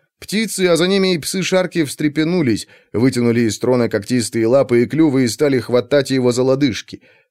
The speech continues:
Латерфольд направился следом, но зашипел от боли, когда один из когтей царапнул его, напоминая, что щита против демонов у него нет.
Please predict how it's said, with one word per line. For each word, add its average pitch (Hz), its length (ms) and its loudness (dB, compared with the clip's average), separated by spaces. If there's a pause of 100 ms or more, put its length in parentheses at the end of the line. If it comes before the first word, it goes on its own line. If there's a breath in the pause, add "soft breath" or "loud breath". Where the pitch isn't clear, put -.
(100)
Латерфольд 95 680 0
направился 107 640 0
следом, 131 500 0
но 127 120 2
зашипел 135 560 0
от 135 100 0
боли, 151 300 2
когда 104 340 0
один 107 240 0
из 101 80 -2
когтей 123 400 0
царапнул 117 580 0
его, 92 360 0 (180 soft breath)
напоминая, 98 540 -2
что 92 200 -6
щита 95 360 -2
против 95 320 -2
демонов 95 400 -2
у 92 40 -4
него 85 220 -4
нет. 98 420 -6